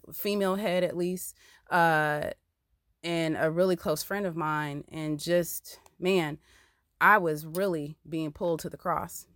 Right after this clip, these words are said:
and, and God really had it out with me many, many times. I'm not trying to make it seem like a slip and slide, like, "Oh, I just obediently chose God." Like,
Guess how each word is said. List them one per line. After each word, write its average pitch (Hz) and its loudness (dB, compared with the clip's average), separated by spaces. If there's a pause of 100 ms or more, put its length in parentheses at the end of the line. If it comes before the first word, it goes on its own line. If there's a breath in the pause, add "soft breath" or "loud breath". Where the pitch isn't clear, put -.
and, 151 -8
and 151 -6
God 175 4
really 196 0
had 214 -4
it 208 2
out 202 0
with 160 -8
me 147 -8 (420 loud breath)
many, 185 2
many 185 2
times. 156 -2
I'm 170 -6
not 170 -2
trying 160 -8
to 156 -6
make 160 -6
it 151 -8
seem 156 -4
like 147 -6
a 151 -8
slip - -6
and 156 -8
slide, 147 -4
like, 135 -10
"Oh, 226 -4
I 226 -6
just 214 -10
obediently 180 -4
chose 170 -6
God." 160 -4
Like, 73 -8